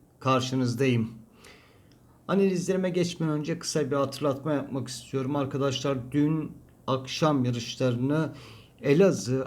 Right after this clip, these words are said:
at yarışları analizini veremedim. Öğleden sonra doktor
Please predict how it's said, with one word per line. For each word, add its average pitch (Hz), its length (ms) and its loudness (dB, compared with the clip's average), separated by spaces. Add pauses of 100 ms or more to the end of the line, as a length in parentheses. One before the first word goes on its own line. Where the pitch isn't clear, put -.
at 143 240 -4
yarışları 131 720 -2
analizini 131 720 0
veremedim. 135 500 2
Öğleden 135 440 2
sonra 127 720 0 (760)
doktor 143 480 4